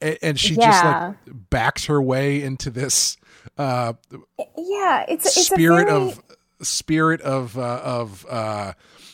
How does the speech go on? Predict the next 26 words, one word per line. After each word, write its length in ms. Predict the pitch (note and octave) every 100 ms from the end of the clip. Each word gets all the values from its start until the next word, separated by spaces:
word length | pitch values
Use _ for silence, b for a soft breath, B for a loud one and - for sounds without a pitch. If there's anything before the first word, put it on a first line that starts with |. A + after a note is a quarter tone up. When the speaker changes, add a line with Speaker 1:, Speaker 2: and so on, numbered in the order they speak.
| b _ _ _ _ _ _ _
Speaker 1:
uh, 180 | D3+ A#2+
born 380 | A2+ - D3 C#3+
from 160 | - C3
prejudice 520 | - C#3 B2+ C#3+ C3+
and 80 | G#2+
hate, 320 | F3 E3 D#3+
and 100 | C#3+
it's 140 | D#3+
just, 200 | - C4 -
it's 200 | G3+ -
just 140 | -
really 180 | G3+ E3+
Speaker 2:
<laughs> 80 | C3+
Speaker 1:
weird. 140 | C3+ -
<laughs> 1200 | - - - - - - A4+ - - _ - E4
Speaker 2:
Well, 140 | E4+
it's, 180 | E4 -
it's, 280 | - D#4+ - -
it's, 500 | D#4 - - - - _ _ _ _ -
so 260 | - -
it's 320 | F4+ - C4+ -
weird 320 | D4 G4+ G4
on 180 | E4+ B3
so 380 | - - B3 A#3
many 220 | A3 G3+
levels, 600 | F3+ F3+ F3 E3+ E3+ -